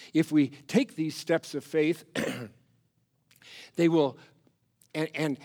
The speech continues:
and then if God doesn't show up, it won't happen. <laughs> So what we believe is we follow the Lord,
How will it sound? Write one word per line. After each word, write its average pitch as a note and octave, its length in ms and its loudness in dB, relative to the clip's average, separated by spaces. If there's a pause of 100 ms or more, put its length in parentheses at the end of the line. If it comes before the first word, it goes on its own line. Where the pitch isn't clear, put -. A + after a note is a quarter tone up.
and C#3 140 -6
then D3+ 160 0
if A#2 160 -6
God E3+ 300 0
doesn't C#3 260 -6
show C#3+ 260 -4
up, C3+ 280 -6 (100)
it D#3 140 -2
won't D3+ 200 0
happen. D3 480 -4 (260)
<laughs> D3 440 -4 (1300)
So B2+ 300 -4 (140)
what C3+ 180 -8
we C#3+ 140 -6
believe G#2+ 400 -8
is A#2 340 -10 (800)
we B2 120 -8
follow G#2+ 420 -8
the G#2+ 100 -16
Lord, G#2+ 520 -10